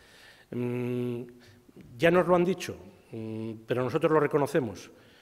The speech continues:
No, no tiene excesivo fundamento que estemos reclamando, que hay que reclamar, y seriamente, la revisión profunda en términos de, eh, sostenibilidad, de suficiencia y de solidaridad,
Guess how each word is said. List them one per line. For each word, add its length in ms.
No, 680
no 220
tiene 540
excesivo 460
fundamento 720
que 100
estemos 600
reclamando, 760
que 120
hay 160
que 160
reclamar, 640
y 80
seriamente, 640
la 160
revisión 640
profunda 600
en 180
términos 540
de, 500
eh, 380
sostenibilidad, 840
de 120
suficiencia 640
y 80
de 60
solidaridad, 580